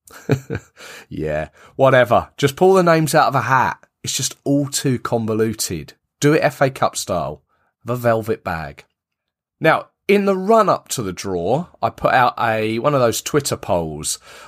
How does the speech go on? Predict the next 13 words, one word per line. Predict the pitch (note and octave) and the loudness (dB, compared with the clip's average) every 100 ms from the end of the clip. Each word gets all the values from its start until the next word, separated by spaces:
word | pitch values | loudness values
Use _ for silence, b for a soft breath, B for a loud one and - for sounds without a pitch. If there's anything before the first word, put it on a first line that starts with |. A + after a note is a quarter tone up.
| - | -8
of | G#2 | -8
who | - E3 | 0 0
people | D#3+ E3 C3+ - A2 | 0 0 -2 -2 -4
would | G2+ - | -4 -4
prefer | G2 - A2+ G#2 G2 | -10 0 2 4 2
us | - - | 0 -4
to | - G2+ F2+ | -2 -2 -2
be | - F#2 | -2 -4
drawn | - C#3+ C3 G#2 | 0 2 2 0
against. | F2 D#2 C#2 - - - _ _ | -4 -8 -4 -6 -6 -12 _ _
Nothing | A2 G2+ G2+ F2+ | -2 -2 -4 -6
too | - E2+ | -6 -8
concise. | - D#2+ D2+ D#2 D2 C#2+ - | -8 -12 -10 -8 -8 -8 -12